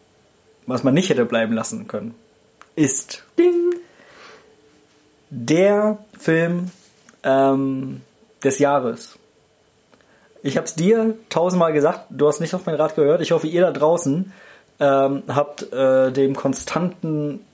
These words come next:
Speaker 1: Instagram-Spam, äh, irgendwann mal nachgegeben und habt euch Parasite angeguckt.
Speaker 2: Was soll ich machen? Der läuft nicht im U C I und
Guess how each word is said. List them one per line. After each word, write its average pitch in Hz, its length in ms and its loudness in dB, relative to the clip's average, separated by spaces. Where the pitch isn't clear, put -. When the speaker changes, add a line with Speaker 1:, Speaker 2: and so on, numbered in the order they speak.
Speaker 1:
Instagram-Spam, 143 1200 0
äh, 131 120 -2
irgendwann 147 340 0
mal 135 100 0
nachgegeben 135 520 -2
und 120 40 0
habt 151 140 0
euch 139 160 -2
Parasite 139 480 0
angeguckt. 113 520 -10
Speaker 2:
Was 151 160 0
soll 185 120 0
ich 180 100 -2
machen? 175 320 0
Der 113 220 2
läuft 127 420 -2
nicht 160 140 -4
im 131 100 0
U 135 140 2
C 123 140 -2
I 147 280 0
und 139 280 0